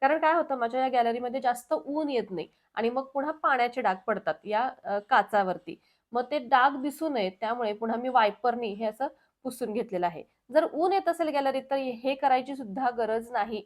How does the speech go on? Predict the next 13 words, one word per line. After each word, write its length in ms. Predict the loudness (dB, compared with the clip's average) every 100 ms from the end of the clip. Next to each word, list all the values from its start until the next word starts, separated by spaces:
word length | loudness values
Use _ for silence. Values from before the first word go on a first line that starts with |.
| _ _ 0
फक्त 320 | 0 0 -2
वॉटर 420 | 2 4 4 2
गननी 280 | 0 -2 0
आपण 280 | -2 -2 -4
पाणी 320 | 2 2 2
असं, 260 | -2 -2 -4 -4 _ -2
अ, 140 | 2 2
फवारलं 400 | 4 8 8 6
त्याच्यावरती 680 | -2 -2 -2 -2 -2 -6 -6 _ -2
तरी 140 | 0
देखील 360 | 0 -2 -6 -4
या 140 | -4
ग्लासेस 460 | 0 0 0 -2 -6